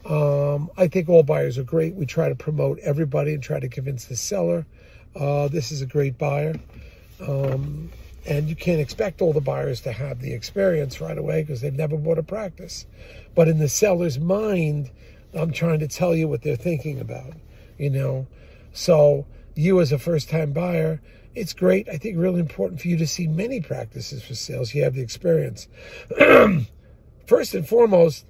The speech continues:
you've gotta use a dental attorney. Secondly, look at our many, many, many, I think it's three hundred fifty YouTube videos now. Go on those videos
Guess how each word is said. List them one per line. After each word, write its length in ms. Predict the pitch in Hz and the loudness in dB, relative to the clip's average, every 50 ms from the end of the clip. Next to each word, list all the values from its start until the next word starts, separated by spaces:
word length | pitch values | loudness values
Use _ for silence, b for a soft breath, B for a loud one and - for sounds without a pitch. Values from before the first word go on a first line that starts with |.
| - _ - | -20 _ -10
you've 140 | - 127 120 | -10 0 6
gotta 260 | - 175 165 170 170 | 6 8 8 8 6
use 180 | 160 160 139 | 4 0 -2
a 40 | 151 | 0
dental 320 | 151 156 160 147 147 147 143 | 2 2 4 4 2 0 -2
attorney. 440 | 127 - - 135 127 135 151 151 - - - b b b b b b b | -2 -2 -2 -2 -2 -2 -4 -6 -10 -14 -20 b b b b b b b
Secondly, 540 | b - 220 233 226 - 233 240 208 190 180 | b 2 2 2 4 2 -2 -2 0 2 2
look 260 | 170 180 226 208 - | 4 4 4 4 4
at 80 | 233 208 | 4 4
our 120 | 185 170 | 6 6
many, 400 | 160 160 170 196 208 202 196 185 | 4 2 0 0 0 0 0 0
many, 320 | 170 175 175 170 170 170 | 0 0 0 0 0 0
many, 420 | 170 175 196 202 196 185 165 151 139 - | -2 0 0 0 0 0 -2 -2 -2 -2
I 120 | 170 156 | -2 -2
think 140 | 156 214 190 | -2 -4 -6
it's 100 | 170 - | -8 -10
three 240 | - - 202 202 180 | -10 -8 -4 -2 -2
hundred 240 | 175 160 156 135 | 0 0 0 -2
fifty 340 | - 175 185 147 - 175 156 | -4 -4 -6 -6 -4 -4 -4
YouTube 380 | 160 226 220 - - 160 135 120 | -4 -4 -6 -6 -6 -6 -6 -6
videos 440 | 131 135 135 123 127 127 113 - 139 | -6 -6 -6 -6 -6 -6 -8 -8 -10
now. 260 | 131 127 127 117 - - b b b b b b | -10 -10 -10 -12 -14 -18 b b b b b b
Go 220 | 262 247 247 262 | 2 6 6 6
on 120 | 311 339 | 6 4
those 220 | 320 269 196 - 104 | 2 0 0 -2 -2
videos 640 | 123 143 - 120 - - - - - - - - | -6 -8 -8 -8 -6 -8 -8 -8 -10 -12 -16 -18